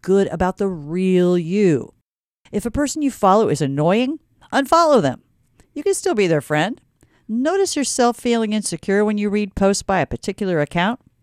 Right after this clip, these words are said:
Unfollow. Inspiration is what you're looking for here. Now, it can become easy to follow accounts that validate your stuckness or your narrative that you're a victim in some way. Get them out of your feed.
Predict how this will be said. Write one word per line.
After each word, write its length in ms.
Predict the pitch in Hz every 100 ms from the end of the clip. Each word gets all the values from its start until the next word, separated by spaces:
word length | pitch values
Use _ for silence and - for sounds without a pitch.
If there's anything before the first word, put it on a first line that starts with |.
| _ _ _
Unfollow. 540 | 156 165 - 156 139 - - _ _ _ _ _ _
Inspiration 680 | 254 302 - 330 285 262 233
is 160 | 202 170
what 160 | 165
you're 100 | 165
looking 260 | 147 147 143
for 260 | - -
here. 260 | 139 - - _ _ _ _ _
Now, 100 | 294
it 60 | 349
can 140 | 370
become 320 | 311 240 226 -
easy 300 | 208 202 180
to 40 |
follow 380 | 160 170 165 165
accounts 380 | 156 165 160 -
that 160 | - -
validate 640 | 117 139 156 165 151 135
your 120 | 135
stuckness 920 | 113 - - - 175 _ 110 - -
or 100 | 131
your 200 | 127 135
narrative 680 | 135 160 175 180 160 117 -
that 240 | 143 139 165
you're 80 |
a 60 | 156
victim 560 | 143 165 240 - 160 123
in 100 | 120
some 300 | - 123 120
way. 280 | 110 - - _ _ _
Get 280 | - 208 -
them 260 | 226 226 180
out 240 | 160 165
of 40 |
your 180 | 170 170
feed. 640 | - - 185 170 123 -